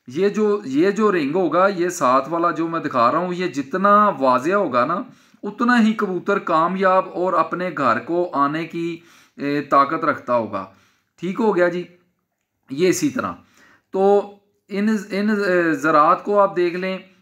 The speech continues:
कि स-, जो सियालकोटी होगा उसके ऊपर ब्राउन और ग्रे कलर के ज़रात होंगे। ठीक हो गया जी। तो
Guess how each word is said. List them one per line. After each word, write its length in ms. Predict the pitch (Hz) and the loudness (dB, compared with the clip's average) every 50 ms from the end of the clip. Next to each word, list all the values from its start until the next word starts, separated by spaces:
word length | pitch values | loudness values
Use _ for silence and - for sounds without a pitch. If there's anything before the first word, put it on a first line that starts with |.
| _ - 170 | _ -8 -4
कि 200 | 175 185 180 175 | -2 0 0 -2
स-, 180 | 156 - - | -2 -6 -8
जो 380 | 135 151 151 143 131 170 175 170 | -6 -6 -4 -2 -2 -2 -2 -2
सियालकोटी 640 | 165 - 156 139 139 151 165 - 185 175 - 202 190 | -2 -2 0 2 2 2 0 0 -2 -4 -2 -2 -2
होगा 260 | 185 165 139 135 160 | -2 -2 0 0 0
उसके 340 | 165 160 156 156 - - 185 | 0 0 -2 -4 -6 -4 -2
ऊपर 260 | 180 170 160 170 170 | -2 -2 -2 -2 -2
ब्राउन 460 | 165 135 139 135 135 139 151 165 170 180 | -2 -2 0 0 0 0 0 0 0 -2
और 180 | 170 151 147 | -2 -2 -2
ग्रे 240 | 135 131 123 135 156 | -2 0 0 0 0
कलर 300 | 151 160 165 160 165 160 | 0 -2 -2 -2 -2 -2
के 220 | 160 - 165 160 | -4 -4 -4 -4
ज़रात 440 | 147 131 131 113 113 107 107 110 117 | -2 -2 0 0 2 2 0 0 -2
होंगे। 260 | 120 107 98 98 101 | -4 -6 -6 -8 -10
ठीक 260 | 101 - 160 170 165 226 | -10 -10 -10 -8 -4 -2
हो 120 | 220 190 | -2 0
गया 160 | 165 165 160 | 0 0 -2
जी। 140 | 151 156 156 - _ _ _ _ _ _ _ _ _ _ _ _ - | -2 -4 -6 -8 _ _ _ _ _ _ _ _ _ _ _ _ -4
तो 420 | 185 185 185 190 190 185 190 - | 0 2 2 2 2 0 -4 -8